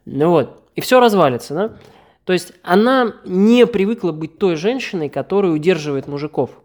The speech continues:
да, которая привыкла быть покладистой, да, которой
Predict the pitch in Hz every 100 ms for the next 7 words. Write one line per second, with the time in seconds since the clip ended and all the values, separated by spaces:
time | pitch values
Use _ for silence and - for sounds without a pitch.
0 | _ _ 143 175 170 156 180 160 170 190
1 | 208 151 156 180 160 - 170 135 117 -
2 | 147 - - - - - 156 151 139 185
3 | 175 147